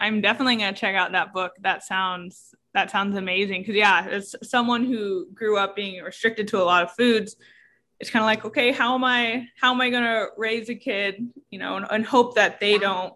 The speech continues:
Speaker 1: you know, have that same unhealthy relationship with food. So thank you for that resource. I'm definitely going to be looking into that, and hopefully, um, any of our listeners can look into that as well.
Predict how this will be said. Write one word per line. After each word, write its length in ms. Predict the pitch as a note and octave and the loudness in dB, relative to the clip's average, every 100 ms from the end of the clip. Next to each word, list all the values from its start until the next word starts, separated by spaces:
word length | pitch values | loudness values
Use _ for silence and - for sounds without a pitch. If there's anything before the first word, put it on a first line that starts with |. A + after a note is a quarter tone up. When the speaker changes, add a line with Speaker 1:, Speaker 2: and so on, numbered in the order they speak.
| _ | _
Speaker 1:
you 120 | - F#3+ | -10 -6
know, 260 | F3+ E3+ - | -4 -6 -4
have 420 | - G3+ G3 G3 | 4 4 4 2
that 200 | F#3+ - | 2 2
same 300 | - F#3 F3+ | -2 -4 -4
unhealthy 640 | - F#3 F3+ E3+ F3 E3 - | -8 -6 -4 -4 -4 -4 -4
relationship 640 | F#3+ F3+ F3+ - G3+ G3 | -2 -2 -2 -6 -4 -4
with 160 | - - F#3+ | -4 -4 0
food. 280 | F#3+ E3 - - - - | 0 0 -10 -20 -20 -20
So 580 | - G3 F#3 F#3 F3+ - F#3+ | 0 4 6 6 4 0 0
thank 200 | G3+ A#3 | 2 2
you 100 | A3 | 2
for 100 | G3+ | 4
that 160 | G3 | 4
resource. 420 | F3 G#3 G3+ F3+ F3+ | 2 -2 -2 -4 -4
I'm 240 | F#3 F#3 | -6 -6
definitely 640 | F3+ F#3 F#3+ F3+ F3+ - F#3 | -8 -8 -10 -8 -8 -8 -6
going 200 | F#3+ F3+ | -6 -2
to 60 | |
be 80 | G3 | 2
looking 300 | F#3 F#3 F#3+ | 2 2 0
into 200 | F3+ G3 | 0 2
that, 160 | F#3 E3 | 4 4
and 100 | F#3+ | 2
hopefully, 600 | G3 - - F#3 F3 F3 | 0 -2 0 2 2 0
um, 280 | F3 F3 F3+ | -4 -4 -2
any 180 | G3 | 0
of 100 | F#3 | 0
our 160 | F3+ F3+ | 0 0
listeners 600 | F3+ F#3+ G3 F3+ - - | 0 -4 -8 -10 -10 -8
can 280 | G#3+ F3 E3+ | -4 -4 -2
look 180 | G3 G3 | -4 -2
into 220 | F#3+ F3+ F3+ | -4 -2 2
that 200 | E3+ E3+ | 4 4
as 180 | F3 | 0
well. 420 | F3 F3+ F3 E3+ | 0 4 4 4